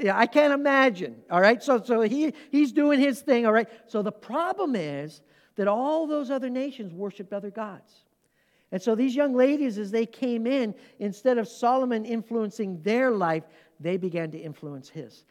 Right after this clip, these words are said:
And so he actually began to build altars all around Israel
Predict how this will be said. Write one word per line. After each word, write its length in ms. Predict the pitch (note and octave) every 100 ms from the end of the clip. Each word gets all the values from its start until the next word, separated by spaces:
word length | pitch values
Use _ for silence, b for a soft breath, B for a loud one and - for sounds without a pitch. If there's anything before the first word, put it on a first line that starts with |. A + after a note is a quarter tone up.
| b b
And 80 | F3+
so 100 | G#3+
he 200 | G#3 D4+
actually 240 | D4+ -
began 380 | G3+ G3 A3+ A3
to 60 | G3+
build 340 | F3 G3+ G3 -
altars 560 | G3 C4 C#4+ G3+ E3 -
all 400 | G3+ B3+ D4 E4
around 420 | D4+ C#4 C4+ B3+
Israel 600 | G3+ D#4+ D4 G3+ E3+ F3